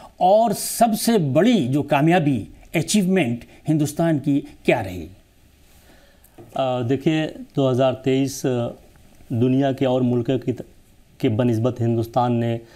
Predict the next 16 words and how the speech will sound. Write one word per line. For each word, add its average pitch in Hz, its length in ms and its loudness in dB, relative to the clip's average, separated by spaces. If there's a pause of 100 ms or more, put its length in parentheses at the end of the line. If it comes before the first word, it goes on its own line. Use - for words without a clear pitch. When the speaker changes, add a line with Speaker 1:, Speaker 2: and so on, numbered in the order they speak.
(600)
Speaker 2:
बहुत 135 240 2
अच्छे 147 600 -2
अचीवमेंट्स 131 540 -2
किए 147 220 -2
हैं, 143 280 -2
डेवलपमेंट्स 123 540 0
किए 143 240 -2
हैं, 143 280 0
दुनिया 123 280 0
में 123 160 -2
अपना 117 240 -4
नाम 117 320 0
रोशन 135 360 -2
किया 139 280 0
है। 143 140 2
सिर्फ 139 240 -4